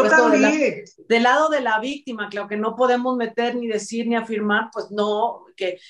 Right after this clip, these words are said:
Speaker 1: si, a-, si podemos decir que, que baila o que canta o que se viste, pues eso no tiene nada que ver, la víctima es la víctima y punto. Por cierto, no se ha dicho ya nada de Andrés Roemer, fíjate.
Speaker 2: Nada, fíjate que Andrés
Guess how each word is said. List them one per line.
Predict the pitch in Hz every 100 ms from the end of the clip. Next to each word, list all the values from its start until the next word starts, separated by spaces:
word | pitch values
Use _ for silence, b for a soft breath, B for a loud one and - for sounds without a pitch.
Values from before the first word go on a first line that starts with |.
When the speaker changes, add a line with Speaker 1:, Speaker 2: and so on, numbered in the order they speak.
| B
Speaker 1:
si, | - 233 240
a-, | 240 202
si | 220 - 196
podemos | 240 269 294 311
decir | 277 - 269 269 269
que, | 254 -
que | - 226
baila | 220 233 247 262 240
o | 233
que | 220 196
canta | - 226 240 247 247 208
o | 214 208
que | 208
se | 208 196
viste, | 214 240 240 240
pues | 233
eso | 247 262
no | 262
tiene | 269 262
nada | 247 247
que | 214
ver, | 220 220
la | 180 175
víctima | 208 - 226 220
es |
la | 214
víctima | 196 196 214 214
y | 175
punto. | - 185 185 190
Por | 233
cierto, | 349 339 359
no | 349
se | 359
ha |
dicho | 339 311
ya | 320 302
nada | 285 285 277
de | 247
Andrés | 240 262 254
Roemer, | 262 302 311 247
fíjate. | 233 226 220 214 214 - _ _ _ _ _ _ _ - -
Speaker 2:
Nada, | 208 226 240 269 302 302 254 220 -
fíjate | 240 302 - -
que | 220
Andrés | 214 208 240 254